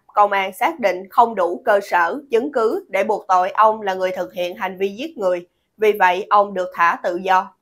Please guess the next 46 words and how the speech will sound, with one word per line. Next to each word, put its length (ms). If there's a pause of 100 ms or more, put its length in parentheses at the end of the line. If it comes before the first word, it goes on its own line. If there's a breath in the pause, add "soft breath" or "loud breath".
(100)
Nhà 260
chức 180
trách 240
cũng 240
thừa 160
nhận 380
khởi 260
tố 420
tạm 240
giam 200
ông 260
khoảng 260
thời 160
gian 240
đó 300
là 240
không 260
đúng 260
quy 100
định 240
pháp 160
luật. 180 (340)
Hình 160
ảnh 280
bản 220
tin 180
trên 240
V 60 (100)
O 160
A. 60 (880)
V 80 (100)
O 140
A 60
dẫn 420
báo 240
chí 300
trong 180
nước 260
cho 120
biết, 340
mặc 260
dù 240
được 260
công 180
an 260
thả, 360